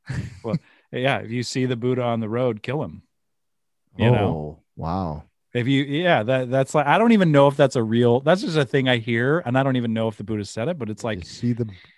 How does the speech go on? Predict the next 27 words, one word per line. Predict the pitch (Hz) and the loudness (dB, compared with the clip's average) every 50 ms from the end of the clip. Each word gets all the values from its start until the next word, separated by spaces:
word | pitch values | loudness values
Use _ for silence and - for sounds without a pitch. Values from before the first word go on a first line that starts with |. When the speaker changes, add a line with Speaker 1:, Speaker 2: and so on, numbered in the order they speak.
| _ _ _ _ - | _ _ _ _ -10
Speaker 1:
Buddha | 110 110 104 101 | -8 -8 -6 -2
Speaker 2:
if | 117 | 0
you | 165 | 0
Speaker 1:
on | |
Speaker 2:
ever | 185 190 233 | 2 2 2
Speaker 1:
the | 208 | 2
Speaker 2:
meet, | 202 202 196 196 | 4 2 2 0
Speaker 1:
road, | - | -2
Speaker 2:
if | - | -4
Speaker 1:
kill | 165 - | 0 2
Speaker 2:
you | 170 170 | 4 4
ever | 170 185 202 | 4 4 0
Speaker 1:
him. | 196 165 165 | 0 0 -2
Speaker 2:
meet | 170 170 160 - | -2 -2 -2 -2
the | 165 | -4
Buddha | 139 120 139 135 139 135 127 | -2 0 2 2 4 4 2
on | 123 120 117 117 113 | 2 0 -4 -4 -4
the | 110 | -6
road, | 104 113 117 117 107 95 90 90 92 92 - _ _ _ _ _ _ _ _ _ - - _ | -4 -2 -2 -2 -2 -4 -6 -10 -12 -16 -20 _ _ _ _ _ _ _ _ _ -20 -20 _
kill | - - 127 113 104 | -6 -4 -4 -4 -4
that, | 98 98 78 - - _ _ - | -6 -8 -10 -12 -16 _ _ -6
kill | - 135 107 92 | -6 -4 -4 -6
him, | 78 76 - _ _ _ _ | -10 -14 -20 _ _ _ _
because | - 120 - 147 127 104 117 | -8 -4 -2 -2 -2 -2 -4
it's, | 113 95 - - - - _ _ _ _ _ _ _ _ _ _ _ _ _ _ | -6 -8 -10 -14 -18 -18 _ _ _ _ _ _ _ _ _ _ _ _ _ _
Speaker 1:
It's | - - | -12 -8
not | 107 92 87 90 87 | -8 -6 -6 -8 -10